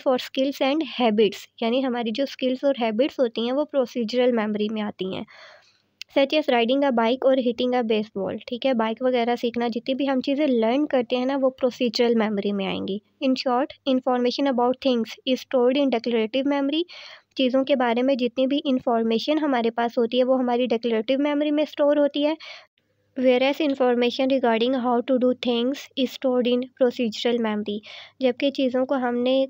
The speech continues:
करना कैसे है, प्रैक्टिकल कैसे करना है, वो सारा हमारा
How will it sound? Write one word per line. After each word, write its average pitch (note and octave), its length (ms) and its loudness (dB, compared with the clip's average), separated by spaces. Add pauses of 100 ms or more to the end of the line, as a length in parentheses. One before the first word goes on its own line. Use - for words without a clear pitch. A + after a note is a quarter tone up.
करना B3+ 340 0
कैसे C4 300 -2
है, A#3+ 220 -2
प्रैक्टिकल C4+ 540 -2
कैसे B3+ 320 -4
करना A#3 280 -4
है, A#3+ 140 -2
वो B3 200 -2
सारा A#3 380 -4
हमारा A3+ 500 -6